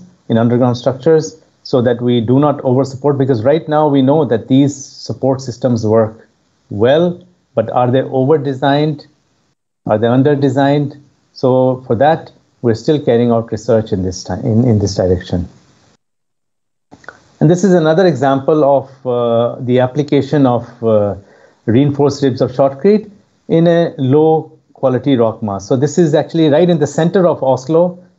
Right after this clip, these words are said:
This is what we call the National Theatre Station. So you have big underground station, train station, metro station here.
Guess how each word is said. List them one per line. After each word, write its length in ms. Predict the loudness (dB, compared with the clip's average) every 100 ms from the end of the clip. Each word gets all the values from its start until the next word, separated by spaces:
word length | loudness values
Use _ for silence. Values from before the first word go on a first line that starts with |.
| _
This 140 | -8 -4
is 100 | -2
what 140 | 0
we 100 | 0
call 240 | 0 0 0
the 100 | 0
National 480 | 0 -2 -2 -2
Theatre 400 | 0 -2 2 0
Station. 640 | 0 0 0 2 0 0 -4 _ _
So 140 | _ 0
you 80 | 2
have 400 | 2 0 -2 0
big 260 | 2 0
underground 520 | 0 0 2 2 0 0
station, 420 | -2 0 0 -2
train 280 | 0 0 0
station, 420 | 0 0 2 2
metro 280 | 0 0 -2
station 380 | 0 0 2
here. 320 | 2 2 2